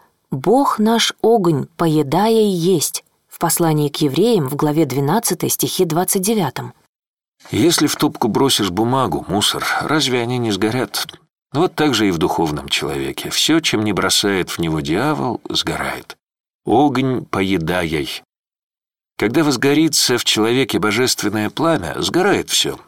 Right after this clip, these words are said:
Speaker 2: не прилипают уже скверные помыслы. То есть дьявол не перестаёт кидать в него скверными помыслами, но человек духовный огонь есть и пожигает их.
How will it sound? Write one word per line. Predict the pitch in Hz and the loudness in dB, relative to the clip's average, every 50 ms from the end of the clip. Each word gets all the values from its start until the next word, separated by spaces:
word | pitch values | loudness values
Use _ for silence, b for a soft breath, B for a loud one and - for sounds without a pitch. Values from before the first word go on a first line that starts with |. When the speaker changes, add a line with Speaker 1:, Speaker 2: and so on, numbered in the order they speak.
| - | -6
Speaker 2:
не | - 147 170 | -2 -2 0
прилипают | 156 - 185 175 170 160 175 185 180 127 87 - - | 0 2 2 2 2 2 2 2 0 0 0 -2 -4
уже | 76 71 76 71 69 | -6 -4 -4 -4 -2
скверные | - - - 98 95 85 76 76 73 73 | -2 -2 0 -2 -2 -2 -4 -6 -8 -6
помыслы. | - - 80 - - - - - - - - - - _ _ _ _ _ - | -4 -4 -4 -4 -4 -4 -4 -4 -4 -6 -12 -14 -18 _ _ _ _ _ -2
То | - 131 | 0 0
есть | 135 - - - - | 0 0 -2 -4 -4
дьявол | 120 95 107 117 117 120 135 135 123 98 78 64 57 - _ - | -2 0 0 2 2 2 2 0 0 0 -2 -4 -6 -8 _ -10
не | - 90 92 101 | -6 -4 -4 -2
перестаёт | - 110 101 104 - - - 95 101 113 120 127 - | 0 0 0 0 0 0 0 0 2 2 2 0 -2
кидать | - - 92 80 107 113 117 - - | -2 -4 -2 0 0 0 0 -2 -2
в | - | -4
него | 95 95 95 101 | -2 0 0 0
скверными | 101 - - - 87 95 107 113 101 98 92 87 85 80 | 0 -2 -2 -2 0 0 0 0 0 -2 -2 -2 -4 -4
помыслами, | 80 - - 95 110 117 107 92 - - - 67 64 - - - _ _ _ _ _ _ _ _ - | -4 -2 0 0 2 2 0 -2 -2 -2 -4 -6 -8 -10 -14 -18 _ _ _ _ _ _ _ _ -6
но | 95 104 117 | -4 -4 -2
человек | - - 117 117 120 120 123 113 | 0 0 0 2 2 2 0 0
духовный | 101 90 98 95 - - 143 147 147 117 113 104 104 - - _ - | 0 -2 -2 -2 0 2 2 2 2 2 0 0 -2 -2 -4 _ 0
огонь | 113 120 127 113 101 95 87 90 85 82 80 - - - | 2 2 2 2 0 -2 -2 -2 -2 -2 -4 -6 -8 -10
есть | - - - 80 71 - - - - - - _ | -8 -4 -2 -2 -2 -2 -2 -4 -4 -6 -6 _
и | - 120 | -4 -4
пожигает | - - 131 123 107 107 107 98 80 85 87 87 80 73 69 - - - | -2 0 0 0 2 2 0 0 0 0 -2 -2 -2 -4 -6 -8 -8 -10
их. | 57 - - - | -8 -8 -10 -14